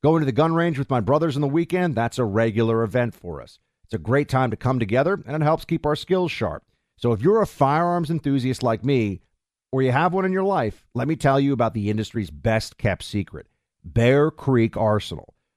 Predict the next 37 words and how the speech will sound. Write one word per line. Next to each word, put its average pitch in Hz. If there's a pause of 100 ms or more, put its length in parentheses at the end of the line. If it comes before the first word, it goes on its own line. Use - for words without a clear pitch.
(100)
They 123
offer 120
a 98
wide 131
range 165
of 143
premium 185
calibers 120
at 104
a 101
fraction 190
of 117
what 120
the -
competition 113
does. 78 (340)
How -
does 156
Bear 165
Creek 175
Arsenal 165
do 202
it? 226 (140)
There's 101
no 170
middleman 196
fees, 92
that's 143
how. 98 (320)
I 190
own 190
one 160
of 139
their 147
A 151
R 147
fifteens. 143